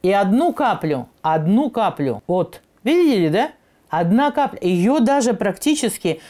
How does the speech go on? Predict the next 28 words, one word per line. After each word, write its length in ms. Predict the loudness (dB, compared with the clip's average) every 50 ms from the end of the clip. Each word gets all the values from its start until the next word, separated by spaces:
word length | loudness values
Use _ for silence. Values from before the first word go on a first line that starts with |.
| -20 _ -2
незаметно 760 | 0 2 2 2 2 2 0 0 0 0 -2 0 0 0
будет 260 | 0 2 0 0 -2 -2
в 60 | -2
растворе. 600 | -2 -2 -2 -2 -2 -2 0 0 0 -2 -4 -6 -10 -20 -18 -4 0
Ну, 200 | 0 2 2 0
поверьте 640 | 0 0 2 2 2 2 2 0 0 0 -2 0
мне, 400 | 0 2 2 2 2 2 0 -2 -4 -8 -18 -10
что 260 | -10 -4 -2 0 0
это 380 | 0 0 0 0 -2 -2 -2 -4 -2
очень 520 | 0 0 0 0 -2 -2 -4 -4 -4 -2 0
и 100 | -2 -2
очень 520 | 0 0 0 0 0 -2 0 2 2 4
много. 460 | 4 4 2 0 -2 -2 -4 -6 -6 -8 -14 -18 -8 -2
Вы 100 | 0 0
должны 380 | 2 2 2 2 2 0 0
все 180 | 0 -2 -2 -4
тщательно 520 | -4 -2 -2 -2 -2 0 2 2 2 2
размешать. 560 | 2 2 2 0 0 0 0 -2 -4 -4 -4 -6 _ _ _ _ _ _ _ _ _ _ _ _ _ -14
Тщательно 840 | -12 -8 -4 0 0 2 2 0 0 0 -2 0 0 0 0 0
размешать. 720 | 2 0 0 0 0 0 0 -2 -2 -2 0 0 0 -2 -6 _ _ _ -20 -20 -20 -6 -2
И 160 | -2 0 0
только 440 | 0 0 0 0 0 0 0 -2 -2
тогда 580 | 0 0 0 0 0 0 0 2 2 0 0
вы 160 | 0 0 2 2
можете 400 | 2 2 0 -2 -2 -4 -6 -4
позволить 760 | -2 -2 -2 -2 -2 -2 -2 0 0 0 0 0 -2 -4
себе 460 | -6 -6 -4 -4 -2 -2 -2 -2 -4 -6 _ _ _ _ _ _ _ _ _ _ _ -6
полить 680 | -2 0 0 2 2 2 2 0 0 -2 -4 -18 -20 -20